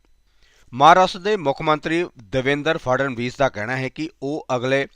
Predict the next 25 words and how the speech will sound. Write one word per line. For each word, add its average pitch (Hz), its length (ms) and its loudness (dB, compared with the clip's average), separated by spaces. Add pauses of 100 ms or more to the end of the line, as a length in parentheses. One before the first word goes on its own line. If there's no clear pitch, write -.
(160)
ਪੰਜ 139 280 2
ਸਾਲਾਂ 123 400 -4
ਵਿੱਚ 135 240 -8
ਸਥਿਰ 127 360 -4
ਸਰਕਾਰ 117 480 -6
ਦੇਣਗੇ। 110 540 -6 (500)
ਉਹਨਾਂ 196 220 2
ਦਾ 190 80 4
ਕਹਿਣਾ 156 260 0
ਹੈ 170 80 -4
ਕਿ 196 180 -10 (100)
ਉਹਨਾਂ 170 260 0
ਦੀ 185 120 -8 (120)
ਅਗਵਾਈ 117 340 -2
ਹੇਠ 147 200 -4
ਸੂਬੇ 131 380 -6
ਵਿੱਚ 139 400 -6 (160)
ਬਦਲੇ 139 400 0
ਦੀ 143 140 -4
ਥਾਂ 120 420 -2
ਬਦਲਾਅ 139 460 0
ਦੀ 143 240 -8 (160)
ਰਾਜਨੀਤੀ 123 640 -6
ਕੀਤੀ 127 260 -10
ਜਾਵੇਗੀ। 110 560 -6